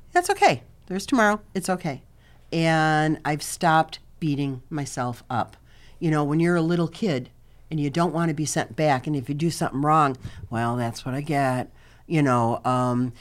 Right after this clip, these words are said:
you do something else, and no brothers nor, or sisters, nobody to turn to if I got myself into a pickle. And it's like, "Well,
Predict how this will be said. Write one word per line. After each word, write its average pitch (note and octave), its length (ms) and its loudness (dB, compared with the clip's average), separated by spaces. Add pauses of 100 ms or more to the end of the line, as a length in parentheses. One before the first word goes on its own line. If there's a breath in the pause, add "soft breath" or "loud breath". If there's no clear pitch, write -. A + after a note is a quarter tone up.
(140 soft breath)
you D#3 140 -2
do D#3 140 0
something E3 420 0
else, D3+ 520 2
and C3 640 0
no C#3+ 160 4
brothers C#3+ 480 0
nor, C3 260 -2
or C3 140 -2
sisters, C#3+ 580 -2
nobody C3+ 420 0
to B2 80 -4
turn E3+ 260 -2
to D#3 160 -4
if C3 100 -8
I A#2 60 -6
got A2 120 -6
myself B2+ 340 -4
into B2 220 -4
a G#2+ 60 -4
pickle. E3+ 420 2 (460 loud breath)
And C#3+ 380 4
it's - 180 -6
like, C#3+ 160 4
"Well, D3 260 4